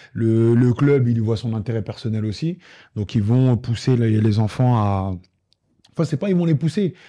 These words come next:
Ils vont leur rendre du, ils vont leur vendre du rêve. Et je vais, moi, je vais dire aux petits de, deux mille, venez à, venez à Antony et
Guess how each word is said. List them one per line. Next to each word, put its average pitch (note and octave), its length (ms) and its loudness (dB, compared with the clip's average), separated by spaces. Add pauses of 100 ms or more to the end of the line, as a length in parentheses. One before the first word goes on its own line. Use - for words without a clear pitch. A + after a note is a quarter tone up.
(140)
Ils G#2+ 60 -8
vont A#2+ 80 -2
leur A#2 140 0
rendre A2 180 -4
du, C3 220 -4
ils A#2+ 140 -2
vont A2+ 120 -6
leur A2 120 -6
vendre A2 400 -6
du G#2 100 -4
rêve. D3+ 260 -6 (440)
Et G#2+ 160 -8
je F#2 140 -10
vais, A2+ 40 -4
moi, A#2+ 180 0
je G#2 60 -2
vais A2 100 -2
dire A2 200 -4
aux G#2+ 80 -4
petits A#2+ 280 -8
de, A2+ 220 -4
deux G#2+ 180 -4
mille, B2+ 200 0
venez A#2+ 280 0
à, A2 420 -4
venez A#2+ 260 2
à B2+ 80 4
Antony B2+ 540 2
et G#2+ 180 -8